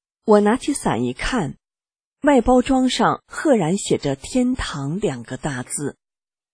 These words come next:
当时心里就意识到，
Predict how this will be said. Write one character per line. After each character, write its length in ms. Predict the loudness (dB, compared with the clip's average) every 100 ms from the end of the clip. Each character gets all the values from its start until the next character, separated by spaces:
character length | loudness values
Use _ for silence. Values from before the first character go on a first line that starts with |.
| _ _ _ _
当 240 | 0 0 2
时 180 | 0 0
心 260 | 0 0
里 140 | 0 0
就 200 | -2 -2
意 140 | -2
识 160 | -2 -4
到， 320 | -4 -4 -6